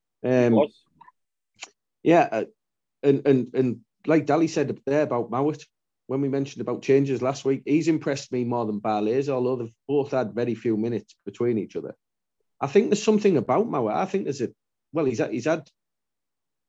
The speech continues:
Speaker 1: decent seasons at Barnsley and, and he was promising at Leeds. I think he's a decent footballer. Me, it's just because we've played that well, his chances have been limited. I think
Speaker 2: Yeah.
Speaker 1: there's a, I think there's a decent player in there, to be honest.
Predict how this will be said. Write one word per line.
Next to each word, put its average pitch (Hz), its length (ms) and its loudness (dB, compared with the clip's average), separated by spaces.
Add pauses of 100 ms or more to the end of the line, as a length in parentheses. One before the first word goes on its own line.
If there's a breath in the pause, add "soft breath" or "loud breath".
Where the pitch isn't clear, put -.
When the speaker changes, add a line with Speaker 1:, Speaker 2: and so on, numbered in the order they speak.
(140)
Speaker 1:
decent 143 400 2
seasons 107 540 0
at 107 140 -4
Barnsley 123 600 2
and, 98 260 -2
and 107 100 -2
he 104 100 0
was 98 160 -6
promising 123 420 -2
at - 120 -4
Leeds. 127 300 0
I 185 120 2
think 208 220 0
he's 120 240 0
a 107 60 -2
decent 117 420 -2
footballer. 185 440 0
Me, 143 180 0
it's 113 120 -6
just - 200 -6
because 165 300 0
we've 156 240 6
played 156 260 6
that 139 180 2
well, 143 320 -2 (600)
his 131 160 -4
chances 185 440 -4
have 131 120 -4
been 110 240 2
limited. 185 460 -2
I 147 80 -4
think 165 200 -2
Speaker 2:
Yeah. - 40 -2
Speaker 1:
there's 131 140 0
a, - 80 -6 (100)
I 135 40 -6
think 160 160 -4
there's 139 140 0
a 131 60 0
decent 139 380 2
player 160 260 2
in 180 80 -2
there, 127 160 -4
to 92 60 -8
be 107 120 -4
honest. - 300 -8